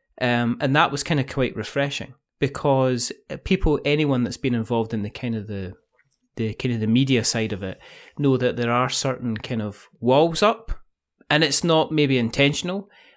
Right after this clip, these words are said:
And I understand, especially from the board game kind of, um, publisher community, that if you, you know, um, if you put, well,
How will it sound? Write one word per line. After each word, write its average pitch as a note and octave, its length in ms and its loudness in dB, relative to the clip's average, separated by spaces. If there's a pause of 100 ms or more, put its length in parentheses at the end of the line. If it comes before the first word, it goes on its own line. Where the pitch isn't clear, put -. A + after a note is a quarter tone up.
(120)
And C#3 100 0
I C3 100 2
understand, C#3 540 0
especially C3+ 400 2
from C3+ 160 0
the A#2+ 60 2
board B2 340 0
game A#2+ 280 2
kind A#2+ 160 0
of, A2+ 100 2 (460)
um, A2 440 0
publisher C3 400 2
community, C3+ 640 -2 (480)
that - 140 2
if B2+ 200 -4
you, B2+ 440 0 (500)
you C#3+ 100 0
know, G#2+ 300 -4
um, A2+ 420 -2
if B2 260 -2
you C3+ 100 -4
put, - 220 -10
well, F#2+ 280 -2